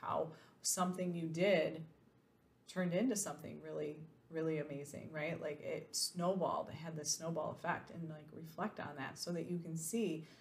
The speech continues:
how powerful these small actions are. And I think that you will really find that there's far more actions you take that you give yourself credit for. Most people, I think, really feel like discredit those small ones.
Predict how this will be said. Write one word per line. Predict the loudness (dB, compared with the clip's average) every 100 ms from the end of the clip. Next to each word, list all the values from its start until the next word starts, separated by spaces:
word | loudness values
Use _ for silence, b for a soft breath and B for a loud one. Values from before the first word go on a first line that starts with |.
| B
how | 0 0
powerful | 4 4 4 0 -4 -6
these | -6 -4
small | -4 -4 -4 -4
actions | -6 -6 -10 -8
are. | -4 -2 -4 B B B B 0
And | 2 4 2 -6 -10 -16 -20 _ -20 -14 -14 -2
I | 0 0 2
think | 6 6 4 -8 -18 -20 -6
that | 2 6 6 4 0
you | 2
will | 2 0 0
really | 2 2 0
find | -2 0 0 -2 -2
that | -4 -2
there's | -4 -4
far | -4 0 0
more | 0 -2
actions | -2 -4 -4 -4
you | -4
take | -2 -4 -4
that | -6
you | -4 -2 -4 -6
give | -10 -8
yourself | -6 -4 -6 -6
credit | -6 -6 -8 -10
for. | -12 -12 B B B -4
Most | -4 -2
people, | -4 -2
I | -4 -4
think, | -8 -10 -14 -20 -20 -20 -20 -20 -12 -6 2
really | 6 6 4
feel | 2 4 4 4 2
like | 0 0 -4
discredit | -2 -2 -2 0 0 -2
those | 0 0
small | 0 -2 0 2
ones. | 4 4 4 2